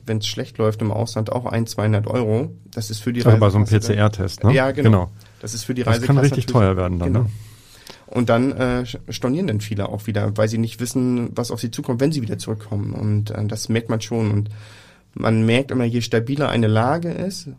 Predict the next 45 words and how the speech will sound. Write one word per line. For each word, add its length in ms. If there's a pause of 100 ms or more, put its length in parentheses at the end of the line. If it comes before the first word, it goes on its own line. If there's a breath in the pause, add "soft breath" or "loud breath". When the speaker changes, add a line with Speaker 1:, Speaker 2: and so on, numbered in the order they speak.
(200)
Speaker 1:
sozusagen, 420
also 320
aus 140
Berlin 260
heraus 260
eine 140
Speaker 2:
Mhm. 60
Speaker 1:
Lage 260
ist, 220 (840)
dass 140
die 80
Passagiere 480
sich 100
darauf 220
einstellen 300
können 200
und 100
das 120
dann 100
auch 80
annehmen, 340
weil 120
sie 80
einfach 240
wissen, 240
das 100
sind 160
die 80
Regeln, 380
damit 240
kann 140
ich 60
mich 200
abfinden 540 (560 loud breath)
und 120
das 140
gehe 140
ich 160
ein. 340 (600 soft breath)
Aber 180
jedes 320
Mal, 320
wenn's 260
Ungewissheit 640
gibt, 400